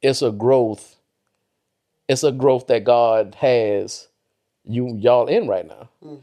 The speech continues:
Speaker 1: Y'all make each other better.
Speaker 2: Yeah.
Speaker 1: You know, and I'm not, it's not,
Speaker 2: I agree.
Speaker 1: I'm not jealous about that.
Speaker 2: Mm-hmm.
Speaker 1: I'm grateful for that because I'm all right with me not being the, the only piece in your life that makes you better.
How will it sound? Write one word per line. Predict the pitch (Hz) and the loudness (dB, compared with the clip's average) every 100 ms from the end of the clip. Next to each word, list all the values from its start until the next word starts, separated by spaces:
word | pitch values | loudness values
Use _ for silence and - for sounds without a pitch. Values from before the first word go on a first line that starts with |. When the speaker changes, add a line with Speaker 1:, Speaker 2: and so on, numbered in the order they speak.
| _ _ | _ _
Speaker 1:
Y'all | 127 185 | 2 2
make | 202 175 151 | 0 -4 -6
each | 143 | 0
other | 156 117 | 0 0
better. | 101 - - _ _ _ _ _ _ _ | -6 -8 -10 _ _ _ _ _ _ _
Speaker 2:
Yeah. | 175 135 156 170 _ _ _ _ _ _ _ - | -20 -18 -20 _ _ _ _ _ _ _ _ -8
Speaker 1:
You | 127 | -2
know, | 139 123 | 2 2
and | 127 127 131 - | 4 -2 -2 -2
I'm | 143 180 | -2 0
not, | 170 143 135 - - | 0 0 0 -6 -2
it's | 139 | -2
not, | 151 151 143 | 2 2 2
Speaker 2:
I | 151 | 0
agree. | 147 139 131 _ _ - | -10 -16 -18 _ _ 0
Speaker 1:
I'm | 160 185 | 0 2
not | 160 147 135 _ _ 113 | 4 4 0 _ _ -10
jealous | 110 139 151 147 | 2 4 4 0
about | 160 147 135 143 | 2 2 2 2
that. | 151 151 | 0 0
Speaker 2:
Mm-hmm. | - | 0
Speaker 1:
I'm | 123 131 120 | 0 0 -2
grateful | 101 127 208 - 151 | 2 2 2 -2 -4
for | - 110 | 0 2
that | 107 107 | 4 2
because | 113 113 135 123 117 117 - _ _ _ _ _ _ _ _ _ _ _ _ _ - | -2 0 2 4 2 -2 -12 _ _ _ _ _ _ _ _ _ _ _ _ _ -2
I'm | 127 180 | 0 2
all | 170 | 2
right | 165 175 220 | 4 2 2
with | 135 | -2
me | 135 | -2
not | 127 117 110 113 | 2 2 2 -2
being | 127 123 117 110 | -4 -2 -4 -4
the, | 101 | -6
the | 113 110 | -4 -4
only | 120 120 123 | -2 -4 -6
piece | - 135 127 | -8 -8 -6
in | 110 | -4
your | 110 | 0
life | 113 107 110 | 2 0 -2
that | 104 | -4
makes | 104 98 | -6 -8
you | 98 | -8
better. | 92 - | -8 -8